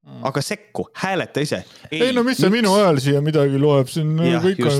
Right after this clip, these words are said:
Speaker 2: just.
Speaker 1: kõik on juba kokku lepitud,
Speaker 2: Täpselt.
Speaker 1: jah, jah.
Speaker 2: Ja vot täpselt siuksed luuserid meil ongi Eestis vajagi siis, et, äh, vi-, virisevad, virisevad ja mitte munnigi ei tee.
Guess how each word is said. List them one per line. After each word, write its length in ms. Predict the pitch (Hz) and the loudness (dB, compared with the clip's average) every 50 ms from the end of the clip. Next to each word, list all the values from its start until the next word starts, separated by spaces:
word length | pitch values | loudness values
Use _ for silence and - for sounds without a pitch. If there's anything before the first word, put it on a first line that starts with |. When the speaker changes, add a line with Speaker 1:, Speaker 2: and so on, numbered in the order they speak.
| 143 | 0
Speaker 2:
just. 160 | 151 156 151 151 147 | 0 -2 -4 -2 -2
Speaker 1:
kõik 180 | 160 165 156 151 143 | -2 -2 0 -2 0
on 120 | 139 135 | 0 0
juba 180 | 127 123 127 123 | 0 0 0 0
kokku 300 | 143 147 147 - - 123 120 | 0 -2 -2 0 0 0 0
lepitud, 340 | - - - 104 - 113 98 | 0 0 -2 -6 -6 -6 -4
Speaker 2:
Täpselt. 300 | 101 107 107 107 104 101 | -4 -4 -4 -4 -6 -8
Speaker 1:
jah, 160 | - - - | -10 -6 -2
jah. 100 | - 147 143 | 0 2 2
Speaker 2:
Ja 80 | 131 127 | 2 0
vot 140 | 135 139 - | -2 -2 -4
täpselt 320 | - 175 151 - 151 - - | -6 -6 -4 -6 -8 -6 -6
siuksed 300 | 180 - - 135 120 135 | -6 -6 -6 -4 -2 0
luuserid 420 | 151 143 120 - 110 101 95 90 101 | 0 0 0 -2 -4 -6 -6 -6 -6
meil 100 | 101 101 | -4 -4
ongi 220 | 104 101 95 95 95 | -4 -6 -6 -8 -8
Eestis 240 | - - 90 87 95 | -8 -10 -10 -8 -6
vajagi 320 | 92 92 90 87 78 - | -6 -6 -8 -12 -14 -14
siis, 160 | - 95 - - - | -16 -14 -12 -14 -14
et, 160 | - - - - - - - - - _ 104 | -14 -20 -20 -20 -20 -20 -20 -20 -10 _ -4
äh, 540 | 104 98 98 92 90 92 92 95 95 98 95 | -4 -2 -4 -4 -6 -6 -6 -6 -6 -6 -4
vi-, 220 | 101 123 165 - - | -4 -2 -2 -2 -2
virisevad, 540 | 113 123 156 196 202 139 - 123 107 107 110 | -4 -4 -4 -4 -4 -4 -4 -4 -4 -4 -4
virisevad 400 | 135 151 139 113 - 98 95 101 | -4 -6 -6 -6 -8 -8 -6 -8
ja 20 | 101 - | -6 -6
mitte 100 | 117 120 | -6 -4
munnigi 460 | 123 123 113 104 95 92 87 90 90 | -4 -4 -6 -6 -8 -10 -10 -10 -10
ei 80 | 87 - | -10 -10
tee. 140 | 78 67 | -10 -10